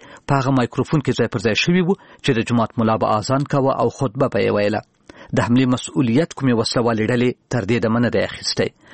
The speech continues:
خو د افغانستان د کورنیو چارو د وزارت ویاند نصرت رحیمي ازادي راډیو ته وویل چې د ابتدایي معلوماتو له مخې ویلی شي چې حمله وسلوالو طالبانو کړې ده.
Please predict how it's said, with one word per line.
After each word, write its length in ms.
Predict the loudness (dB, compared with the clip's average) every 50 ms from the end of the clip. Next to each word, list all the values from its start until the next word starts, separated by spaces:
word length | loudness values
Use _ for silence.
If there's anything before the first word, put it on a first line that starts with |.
| -20 -18 -6
خو 100 | -4 0
د 60 | 2 2
افغانستان 480 | 0 2 0 -2 -2 0 0 0 0
د 100 | 0 0
کورنیو 420 | 0 0 0 2 2 2 2 2 0
چارو 300 | 0 -2 0 0 0 0
د 180 | 0 0 0 0
وزارت 380 | 0 0 0 0 -2 -2 0 0
ویاند 280 | 0 0 0 -2 -4 _ -20 -20 -20 -8 -2 0
نصرت 460 | 0 0 -2 -2 -2 -2 -2 -2 -4
رحیمي 320 | -2 0 2 2 2 2
ازادي 300 | 0 0 -2 -2 0 0
راډیو 280 | 0 0 0 -2 0 0
ته 60 | 0
وویل 280 | 0 2 2 0 0 -2 -6 _ _ -20 -20 _ -4
چې 80 | -2 0
د 60 | 0
ابتدایي 420 | 0 0 0 -2 0 0 0 2
معلوماتو 500 | 2 2 2 2 2 2 0 0 0 0 2
له 40 | 2
مخې 200 | 0 0 0 0
ویلی 340 | 2 2 2 2 2 0
شي 160 | 0 -2 -4 -4
چې 400 | -6 -14 -20 -20 -14 _ -2 0
حمله 280 | 0 2 2 2 2
وسلوالو 540 | 0 0 -2 -2 -2 0 0 0 0 0 0 0
طالبانو 380 | 0 0 2 0 0 0 -2 -6
کړې 240 | -6 -4 -2 -2 -2
ده. 120 | -4 -6